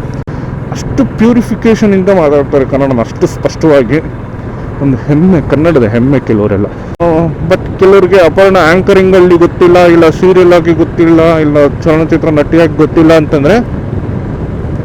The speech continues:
ಈ ಮಜಾ ಟಾಕೀಸಲ್ಲಿ ವರಲಕ್ಷ್ಮಿ ಅನ್ನೋ ಕ್ಯಾರೆಕ್ಟ್ರಲ್ಲಿ ಫೇಮಸ್ ಆಗಿದ್ರು. So, ಈ ಟೈಮಲ್ಲಿ ಏನು ಹೇಳ್ಬೋದು, ಅವ್ರಿಗೆ, ಅವ್ರ ಆತ್ಮಕ್ಕೆ ಶಾಂತಿ ಸಿಗಲಿ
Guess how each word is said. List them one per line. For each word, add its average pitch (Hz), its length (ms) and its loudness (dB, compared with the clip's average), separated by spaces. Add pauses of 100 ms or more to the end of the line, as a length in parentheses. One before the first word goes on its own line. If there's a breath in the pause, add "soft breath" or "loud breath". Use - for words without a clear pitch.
(160)
ಈ 131 40 2
ಮಜಾ 131 300 2
ಟಾಕೀಸಲ್ಲಿ 160 880 2 (460 loud breath)
ವರಲಕ್ಷ್ಮಿ 156 640 2 (720 loud breath)
ಅನ್ನೋ 139 180 -2
ಕ್ಯಾರೆಕ್ಟ್ರಲ್ಲಿ 139 1040 0 (300)
ಫೇಮಸ್ 165 500 2
ಆಗಿದ್ರು. 131 380 0 (320)
So, 123 260 -2 (1300)
ಈ 143 80 0
ಟೈಮಲ್ಲಿ 147 600 2
ಏನು 170 180 4
ಹೇಳ್ಬೋದು, 101 340 0 (720)
ಅವ್ರಿಗೆ, 127 340 -2
ಅವ್ರ 123 200 2
ಆತ್ಮಕ್ಕೆ 131 500 0
ಶಾಂತಿ 147 360 0
ಸಿಗಲಿ 127 520 0